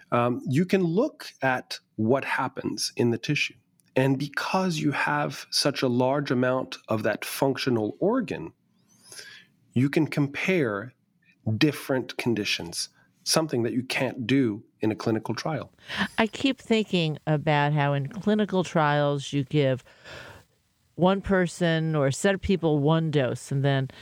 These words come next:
Speaker 2: another set of people another dose, and another set of people still another dose. And you say, "Well, what dose should we have looking at all these different people?" Can you give multiple doses to the same skin?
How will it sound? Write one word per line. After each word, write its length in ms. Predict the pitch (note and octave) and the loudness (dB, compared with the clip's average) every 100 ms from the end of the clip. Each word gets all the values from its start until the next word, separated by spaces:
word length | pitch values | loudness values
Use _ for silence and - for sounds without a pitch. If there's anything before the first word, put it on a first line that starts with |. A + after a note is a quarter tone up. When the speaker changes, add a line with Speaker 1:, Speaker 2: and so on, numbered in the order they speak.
| - - _ _ | -20 -20 _ _
Speaker 2:
another 320 | D#3 F3+ G#3+ F#3 | 4 4 4 2
set 240 | - E3 | 2 0
of 120 | D#3 | 0
people 340 | - D#3 D3+ D3 | -2 -2 2 2
another 340 | D3 D3 D3+ | 4 2 2
dose, 440 | D3 C#3 C#3 - - D3+ | 2 2 0 -4 -4 2
and 100 | D#3 | 4
another 380 | F3 A3 A3 | 4 4 2
set 280 | G3+ F#3+ F3 | 0 2 2
of 120 | D#3 | 0
people 320 | F3 E3 - D#3+ | -2 0 0 0
still 280 | - G#3 | 2 4
another 300 | G#3+ A3+ C4 | 4 4 2
dose. 380 | F3 D#3+ B2+ - - - - | 2 2 0 -4 -12 -18 -2
And 140 | E3 | 2
you 80 | E3+ | 2
say, 220 | D#3+ E3+ | 4 2
"Well, 200 | D#3 C#3+ - _ _ | 4 0 -4 _ _
what 280 | C3+ G3 - | 2 2 2
dose 240 | - F#3+ G#3 | 2 2 2
should 260 | - F#3+ | 0 0
we 160 | E3 F3 | 2 2
have 500 | F3 G#3 G3 D#3 D3 _ _ | 2 2 4 2 -2 _ _
looking 380 | E3+ F#3 - F#3 | 0 2 2 4
at 140 | F3+ - | 2 2
all 220 | D#3+ D#3+ | 2 2
these 340 | D3+ D#3 D3+ - | 2 0 -2 0
different 460 | E3 D#3 D#3+ D3 | 0 0 -2 -2
people?" 560 | - A3 - C#3 A#2+ - _ _ _ _ _ _ _ - | -2 -2 2 0 0 -8 _ _ _ _ _ _ _ 2
Can 160 | G3+ | 2
you 100 | A3 | 4
give 260 | G#3+ A3+ D#3+ | 2 2 2
multiple 540 | D3+ D#3 - A3 F#3+ | 2 2 0 -4 -4
doses 580 | F3 D#3+ D#3 F3 G#3+ - | 0 2 2 0 -8 -8
to 100 | - | -4
the 120 | E3+ | -2
same 460 | D#3 - C#3+ C#3 D#3 | -2 0 0 0 -2
skin? 560 | - - E3 F3 B3 | -6 -2 0 0 -2